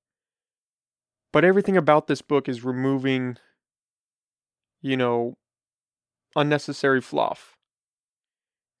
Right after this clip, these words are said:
It's not about your feelings. It's not about those dreams that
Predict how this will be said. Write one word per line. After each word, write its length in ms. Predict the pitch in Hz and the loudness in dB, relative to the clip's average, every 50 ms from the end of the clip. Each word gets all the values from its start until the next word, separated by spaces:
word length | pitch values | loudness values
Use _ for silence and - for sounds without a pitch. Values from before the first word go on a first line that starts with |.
| _ _ | _ _
It's 140 | - - | -10 -4
not 100 | 143 139 | -2 -2
about 220 | 135 131 135 135 143 | 0 0 0 -2 -2
your 80 | 135 | -4
feelings. 600 | - - 139 135 135 127 127 127 127 127 127 - | -8 -10 -8 -8 -6 -4 -4 -4 -6 -6 -8 -10
It's 240 | - - 139 - - | -12 -16 -16 -14 -10
not 200 | 139 131 123 120 | -6 -4 -4 -4
about 600 | 120 117 127 120 117 120 120 123 120 _ - - _ _ _ _ _ _ _ _ _ _ _ _ _ _ _ _ _ _ _ _ _ _ _ _ _ _ _ _ _ | -2 -2 -2 0 0 0 -2 -4 -8 _ -20 -20 _ _ _ _ _ _ _ _ _ _ _ _ _ _ _ _ _ _ _ _ _ _ _ _ _ _ _ _ _
those 240 | 143 135 131 123 | -2 -2 -2 -4
dreams 640 | 120 117 - 135 131 135 135 135 131 131 127 120 113 | -8 -12 -6 -4 -2 -2 -2 -2 -4 -6 -6 -8 -8
that 240 | - - 123 120 113 | -6 -6 -6 -6 -6